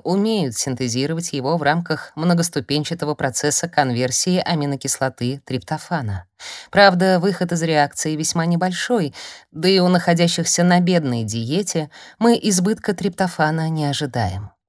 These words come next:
Очевидная важность никотиновой кислоты и прямая связь между её дефицитом и классическим авитаминозом, пиллагрой, помогли открывателям витамина Б три отстоять его особый статус.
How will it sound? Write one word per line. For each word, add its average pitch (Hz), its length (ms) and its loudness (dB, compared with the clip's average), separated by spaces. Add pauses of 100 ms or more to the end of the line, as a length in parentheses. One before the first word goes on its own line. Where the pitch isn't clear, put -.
(540)
Очевидная 254 540 4
важность 185 720 0
никотиновой 180 640 0
кислоты 170 680 -2
и - 160 -6
прямая 156 440 2
связь 175 420 0
между 156 260 -4
её 165 320 -2
дефицитом 160 680 -4
и 175 180 -4
классическим 160 840 -2
авитаминозом, 151 840 -2 (480)
пиллагрой, 165 800 4 (240)
помогли 185 540 4
открывателям 175 840 0
витамина 175 500 2
Б 151 200 2
три 185 420 -2
отстоять 160 840 0
его 151 280 -2
особый 120 520 0
статус. - 680 -4